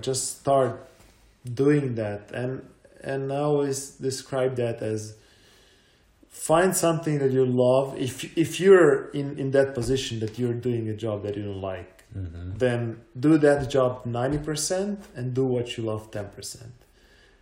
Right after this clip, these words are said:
Speaker 1: As you get better in what you love, the percentage will become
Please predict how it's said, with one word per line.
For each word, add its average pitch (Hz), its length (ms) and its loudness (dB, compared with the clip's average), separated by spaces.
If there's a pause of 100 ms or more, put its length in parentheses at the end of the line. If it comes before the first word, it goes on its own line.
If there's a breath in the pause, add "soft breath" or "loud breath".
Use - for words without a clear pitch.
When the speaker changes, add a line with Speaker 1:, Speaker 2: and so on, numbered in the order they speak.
(580 soft breath)
Speaker 1:
As 160 240 4
you 175 60 4
get 151 280 4
better 147 380 8
in 127 520 0
what 120 400 -2
you 127 80 2
love, 123 600 0 (640)
the 123 160 -4
percentage 123 800 -4 (180)
will 110 260 -4
become 110 560 -8